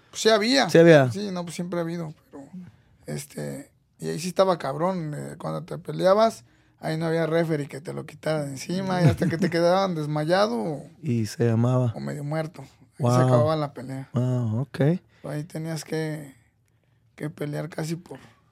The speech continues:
Speaker 2: ¿Y a los cuántos años te viniste aquí a Estados Unidos, güey? Y te trajiste la familia. ¿Quién nació en México y, o todos nacieron aquí en Estados Unidos?
Speaker 1: No,
Speaker 2: Los niños.
Speaker 1: en México nació Kenia.
Speaker 2: Ok.
Speaker 1: Y acá ya nació Kevin,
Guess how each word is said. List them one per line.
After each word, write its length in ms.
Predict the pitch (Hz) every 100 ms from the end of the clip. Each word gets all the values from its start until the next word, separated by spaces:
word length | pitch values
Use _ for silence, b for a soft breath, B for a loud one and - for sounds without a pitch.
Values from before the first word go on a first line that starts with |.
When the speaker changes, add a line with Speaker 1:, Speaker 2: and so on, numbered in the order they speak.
| _ 160
Speaker 2:
¿Y 60 |
a 60 | 170
los 180 | 165 -
cuántos 380 | 165 175 190 185
años 240 | 190 196
te 140 | 180
viniste 320 | 151 156 160 185 156
aquí 200 | 127 165
a 20 |
Estados 400 | 160 170 165 -
Unidos, 380 | 147 180 196 147
güey? 100 | 131 -
Y 120 | 127
te 120 | 156
trajiste 360 | 143 131 - 156
la 120 | 147
familia. 380 | 151 160 165 139
¿Quién 260 | 196 208
nació 340 | 214 208 214 214
en 60 | 202
México 540 | 214 208 220 247 226
y, 140 | 170 -
o 200 | 151 147
todos 240 | 170 170
nacieron 400 | 165 151 165 165
aquí 200 | 147 156
en 40 | 147
Estados 300 | - 135 127
Unidos? 340 | 120 113 - _ _ _ _ _ _
Speaker 1:
No, 340 | 165 165 165 160
Speaker 2:
Los 120 | 131
niños. 320 | 127 123 120
Speaker 1:
en 100 | 160
México 300 | 170 185 180
nació 340 | 160 143 165 165
Kenia. 400 | 185 202 240 - _ - -
Speaker 2:
Ok. 180 | 123 147 196 - _ _ _ -
Speaker 1:
Y 160 | 151
acá 340 | 143 143 156 156
ya 160 | 156
nació 840 | 160 143 - 156 156 151 147 139 135
Kevin, 600 | 156 160 165 165 160